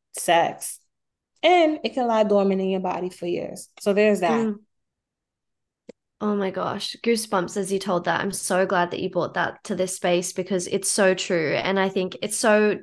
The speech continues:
Speaker 2: it's so normal when you get that diagnosis of any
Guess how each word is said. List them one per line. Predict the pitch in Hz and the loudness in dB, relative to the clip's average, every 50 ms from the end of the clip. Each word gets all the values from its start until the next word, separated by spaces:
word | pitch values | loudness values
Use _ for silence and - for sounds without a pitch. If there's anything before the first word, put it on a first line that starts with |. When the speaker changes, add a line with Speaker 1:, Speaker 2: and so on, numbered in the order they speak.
| - | -8
Speaker 2:
it's | - 220 - - | -12 -10 -4 2
so | 311 311 320 | 2 4 4
normal | 277 233 202 185 185 185 185 180 170 170 185 | 4 4 2 2 0 0 0 0 0 0 0
when | 196 202 | 0 0
you | 202 190 | 0 -2
get | 190 165 - - | -2 -6 -6 -6
that | 175 175 - | -8 -4 0
diagnosis | 196 180 160 170 170 175 180 170 175 180 180 202 190 - | 0 0 0 0 -2 -2 -2 -4 -4 -4 -4 -6 -4 -4
of | 220 214 - _ _ - - - - - 226 240 - _ - | -6 -6 -8 _ _ -20 -20 -16 -10 -10 -10 -10 -10 _ -8
any | 240 247 254 247 233 - | -4 -2 -2 -2 -2 -4